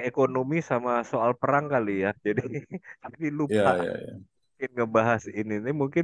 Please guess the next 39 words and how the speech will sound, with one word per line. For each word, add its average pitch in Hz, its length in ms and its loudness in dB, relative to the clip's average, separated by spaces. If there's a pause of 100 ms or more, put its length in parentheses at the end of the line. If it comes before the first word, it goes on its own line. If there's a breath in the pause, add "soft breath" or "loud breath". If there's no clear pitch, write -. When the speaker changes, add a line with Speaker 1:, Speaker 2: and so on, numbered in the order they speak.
Speaker 1:
mus-, 131 180 -2 (220)
mestinya 135 380 0
di 120 120 2
follow 123 300 4
up 147 80 0 (100)
nih. 104 120 -4 (580)
Eh, 95 540 6
Speaker 2:
Mm-mm. 82 180 -2
Speaker 1:
hasilnya 101 480 -8 (120)
seberapa 95 420 2 (100)
setelah 95 300 -2 (100)
kita 101 260 -2
komit 110 240 0
delapan 120 280 4
puluh 135 180 2
enam 127 200 0
negara 120 280 4 (100)
termasuk 127 340 -6 (100)
kita 127 140 -2 (140)
di 95 120 -4
situ 104 260 -6
loh, 82 180 -4
kita, 90 180 -4 (220)
eh, 80 240 0
Speaker 2:
Iya, 120 80 2
Speaker 1:
punya 113 180 2
Speaker 2:
makanya. 117 420 -4
Speaker 1:
kompetensi. - 240 -20 (520)
Jadi 92 140 -6 (600 loud breath)
follow 95 280 4
up-nya 107 280 -2
di 95 140 0
mana 95 200 -2
nggak 92 200 2
dibahas 92 380 2
waktu 90 160 -8 (100)
di 85 40 -4 (100)
Bali 82 280 0
ya. 90 60 -4